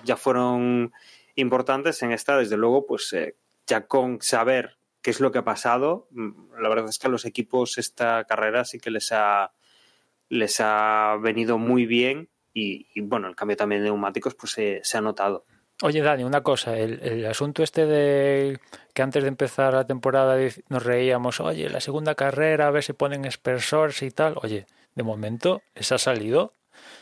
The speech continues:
Speaker 2: ni, ni que ni pintado, ¿eh? Austria dos, totalmente, a ver, totalmente, diferente a Austria uno. Gran Bretaña dos, incluso ganador diferente a tal. O sea, es que, vamos, eh,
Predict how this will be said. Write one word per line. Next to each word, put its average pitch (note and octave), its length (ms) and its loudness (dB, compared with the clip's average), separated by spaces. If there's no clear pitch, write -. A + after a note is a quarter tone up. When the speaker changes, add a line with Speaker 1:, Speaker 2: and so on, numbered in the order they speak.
Speaker 2:
ni, A2+ 360 -4
ni A#2 200 -4
que B2 120 -2
ni A#2+ 120 -2
pintado, A2+ 600 2
¿eh? E3 160 2
Austria D3+ 480 0
dos, D#3+ 460 2
totalmente, D#3+ 840 0
a C#3 80 4
ver, A2 160 0
totalmente, G#2+ 680 -6
diferente D3 520 0
a C#3 60 4
Austria A#2 380 2
uno. G2 300 -4
Gran A#2 160 -2
Bretaña D3 400 2
dos, G3+ 400 4
incluso B2+ 400 2
ganador B2+ 400 4
diferente D#3 760 2
a G#2+ 460 0
tal. C3+ 280 2
O A2+ 60 -10
sea, G#2+ 400 0
es - 80 -12
que, A#2+ 300 -6
vamos, C3 280 0
eh, A#2+ 160 -4